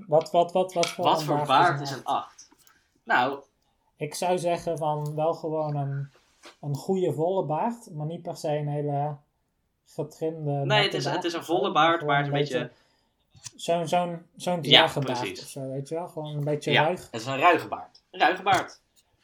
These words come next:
Speaker 1: Ja.
Speaker 2: M-,
Speaker 1: Ja,
Speaker 2: mooie
Speaker 1: precies.
Speaker 2: rating.
Speaker 1: <laughs>
Speaker 2: Dat was hem dan voor deze keer. Bij deze. Eh,
Speaker 1: Ja.
Speaker 2: als jullie nou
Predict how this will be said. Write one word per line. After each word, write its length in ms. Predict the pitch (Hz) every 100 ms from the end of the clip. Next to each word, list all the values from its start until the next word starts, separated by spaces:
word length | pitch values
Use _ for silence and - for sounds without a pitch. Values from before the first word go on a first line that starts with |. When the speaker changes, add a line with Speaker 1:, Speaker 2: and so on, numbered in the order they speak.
| _ - _ _
Speaker 1:
Ja. 260 | 147 139 - _ _
Speaker 2:
M-, 160 | 170
Speaker 1:
Ja, 220 | 160 151 156
Speaker 2:
mooie 220 | 151 117
Speaker 1:
precies. 300 | 113 139 196
Speaker 2:
rating. 200 | 135 107 _ _ _ - -
Speaker 1:
<laughs> 560 | 220 - - 180 - - _ _ _ _ _ _
Speaker 2:
Dat 220 | - 156
was 180 | 135 165
hem 120 | 165
dan 180 | 135 120
voor 100 | 110
deze 260 | 101 95 -
keer. 360 | 95 113 - _ _ _ _ _
Bij 220 | - 107
deze. 340 | 101 101 98 104 151 - _ _ _
Eh, 100 | 139
Speaker 1:
Ja. 500 | 143 143 143 143 233
Speaker 2:
als 200 | 156 180
jullie 200 | 185 170
nou 460 | 160 156 151 143